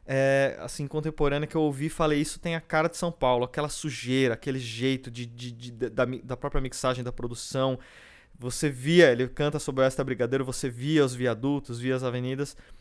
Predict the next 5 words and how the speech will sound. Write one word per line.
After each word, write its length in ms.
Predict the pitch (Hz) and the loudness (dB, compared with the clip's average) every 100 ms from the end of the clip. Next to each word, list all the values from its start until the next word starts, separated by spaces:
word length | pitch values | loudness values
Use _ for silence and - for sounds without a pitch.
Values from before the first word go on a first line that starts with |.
| _ _ _ - | _ _ _ 0
E 120 | 160 | 8
eu, 280 | 170 185 196 | 10 10 8
eu, 280 | 160 170 185 165 | 6 6 6 6
eu 240 | 165 175 | 6 6
realmente, 760 | 147 180 208 170 202 - 214 | 4 4 4 2 0 -2 -4